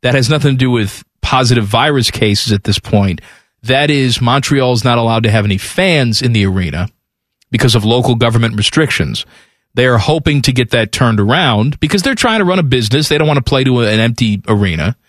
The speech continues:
So they're trying to get that fixed. There is not going to be an Olympic winter break this year. I assume that you would see all of these games, or as many as you possibly can,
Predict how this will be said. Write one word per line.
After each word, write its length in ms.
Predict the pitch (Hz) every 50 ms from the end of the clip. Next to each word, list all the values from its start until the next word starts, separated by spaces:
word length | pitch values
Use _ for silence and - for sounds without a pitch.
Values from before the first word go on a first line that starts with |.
| _ _ _ _ _ _ _ _
So 120 | - - 131
they're 80 | 127
trying 280 | 113 - 156 143 147 156
to 60 | 151
get 160 | 147 156 -
that 180 | - 135 120 -
fixed. 720 | - - - - 165 147 104 95 - - - - - - - _ _ _ _ _ _ _ _ _ _
There 280 | 104 104 127 123 127 127
is 120 | 120 -
not 360 | 131 127 127 127 139 156 - -
going 220 | 160 160 160 160
to 80 | 151 143
be 180 | 131 135 131
an 60 | 131
Olympic 400 | 131 123 123 123 120 - 135 113
winter 300 | 113 123 123 123 - 147
break 300 | 127 113 127 120 117 107 -
this 260 | 113 98 - - -
year. 280 | 92 85 80 76 92 - - - - - _ _ _
I 140 | 123 131 143
assume 840 | 143 135 - - - - - 220 233 214 147 120 113 117 135 143 - _ _
that 160 | - 123 117
you 80 | 131 131
would 140 | 135 127 -
see 180 | - 143 139
all 260 | 135 131 143 151 151 151
of 100 | 147 127
these 180 | 135 131 117 110
games, 240 | 127 123 123 135 175
or 60 | 190
as 100 | 165 156
many 280 | 190 226 240 233 220 202
as 120 | 156 131
you 80 | 156 135
possibly 480 | - 151 151 147 - 139 131 127 117
can, 600 | 104 - - 160 170 156 127 113 104 104 107 104